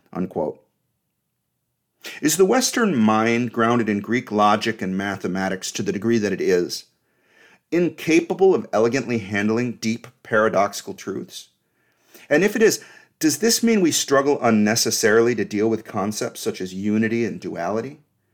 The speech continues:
relationship and interdependence, due to an accident of our historical legacy? I'm trying to see how this might be the case. Consider, for example, simple mathematics.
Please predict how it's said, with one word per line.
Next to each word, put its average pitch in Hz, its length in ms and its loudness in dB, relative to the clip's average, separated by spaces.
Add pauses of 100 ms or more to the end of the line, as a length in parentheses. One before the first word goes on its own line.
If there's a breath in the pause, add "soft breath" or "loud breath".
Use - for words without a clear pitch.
(180)
relationship 104 800 0
and 92 140 -4
interdependence, 107 880 -4 (240 loud breath)
due 147 140 2
to 160 100 4
an 117 160 -2
accident 151 540 -4
of 92 80 -6
our 85 120 -4
historical 110 640 0
legacy? 165 520 -4 (1400 loud breath)
I'm 156 80 -2
trying 226 240 2
to 175 80 -2
see 160 160 2
how 143 100 2
this 110 220 -2
might 95 200 -2
be 95 100 -8
the - 100 -8
case. - 640 -4 (540 loud breath)
Consider, 254 300 0
for 202 160 2
example, 131 360 -2
simple 120 360 0
mathematics. 87 840 -6